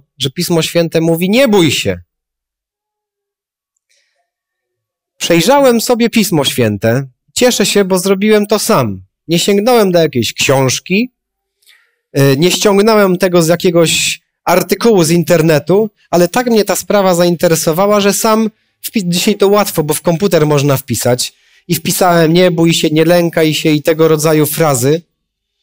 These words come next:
I około sto razy Pan Bóg do różnych osób mówi: "Nie bój się. Człowieku, no po co ty się boisz? Kiedy ja jestem wielki, potężny i jestem z tobą.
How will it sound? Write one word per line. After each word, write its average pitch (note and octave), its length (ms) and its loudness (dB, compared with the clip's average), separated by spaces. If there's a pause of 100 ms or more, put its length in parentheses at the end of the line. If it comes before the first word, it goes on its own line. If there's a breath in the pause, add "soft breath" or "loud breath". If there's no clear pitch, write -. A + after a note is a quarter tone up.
(240 soft breath)
I G3+ 140 -2
około A3+ 400 2
sto - 320 -2
razy F#3 400 2
Pan G#3 280 0
Bóg G3 160 -2
do G3 140 0
różnych G#3 500 0
osób G3+ 320 -2
mówi: F#3+ 400 0 (220)
"Nie C#4 260 2
bój F#3+ 220 2
się. G#2 340 0 (1500)
Człowieku, A#3+ 400 2
no B3+ 120 2
po D#4 180 -2
co D4+ 140 -4
ty - 140 -2
się C4 140 0
boisz? C#3+ 640 -2 (840)
Kiedy F#3 220 0
ja F#3+ 80 4
jestem F#3 380 2
wielki, G#3 460 0
potężny G3 600 0
i G3+ 60 4
jestem F#3 360 2
z - 120 -8
tobą. B2+ 440 -2